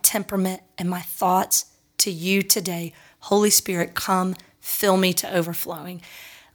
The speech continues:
Girls, I'm just gonna end with a prayer for you today, and I pray that you savor God's goodness.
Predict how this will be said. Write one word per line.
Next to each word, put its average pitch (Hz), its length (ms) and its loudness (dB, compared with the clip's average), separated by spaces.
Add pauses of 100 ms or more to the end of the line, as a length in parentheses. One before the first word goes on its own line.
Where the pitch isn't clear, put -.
(260)
Girls, 254 180 8
I'm 262 140 2
just 302 160 4
gonna 302 140 4
end 220 240 6
with 202 100 6
a 180 60 4
prayer 208 360 4
for 240 140 -4
you 226 180 2
today, 220 560 4
and 202 100 -6
I 202 160 4
pray 226 360 2
that 196 180 2
you 185 100 -2
savor 196 540 2
God's 185 420 0
goodness. 175 460 0